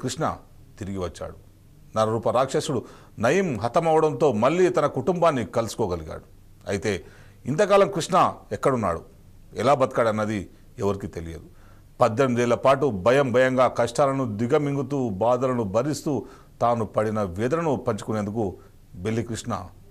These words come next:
ఇప్పుడు మనతో జై తెలంగాణ టీవీలో ఉన్నాడు. ఆయనతో పాటు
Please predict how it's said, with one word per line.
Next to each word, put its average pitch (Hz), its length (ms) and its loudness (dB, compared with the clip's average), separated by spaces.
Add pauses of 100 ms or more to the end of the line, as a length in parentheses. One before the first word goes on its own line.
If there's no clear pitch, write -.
(140)
ఇప్పుడు 107 200 -6 (140)
మనతో 110 280 0 (580)
జై 113 100 0 (100)
తెలంగాణ 98 320 -2
టీవీలో 92 280 -6
ఉన్నాడు. 82 220 -14 (520)
ఆయనతో 113 320 2
పాటు 135 200 4